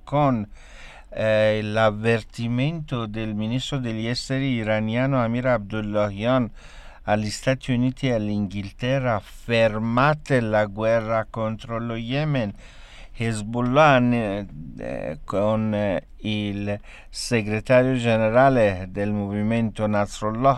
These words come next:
hanno definito, descritto inutile e come una idiozia da parte del,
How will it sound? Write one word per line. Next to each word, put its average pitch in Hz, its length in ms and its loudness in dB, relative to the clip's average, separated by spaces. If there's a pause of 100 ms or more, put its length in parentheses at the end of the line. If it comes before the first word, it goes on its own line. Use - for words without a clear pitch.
hanno 117 380 2 (580)
definito, 117 840 0
descritto 113 1080 -2 (100)
inutile 123 1080 0 (1040)
e 117 260 0 (220)
come 135 340 4
una 123 500 4 (180)
idiozia 117 1040 2
da 104 180 2
parte 113 480 -2
del, 104 420 -4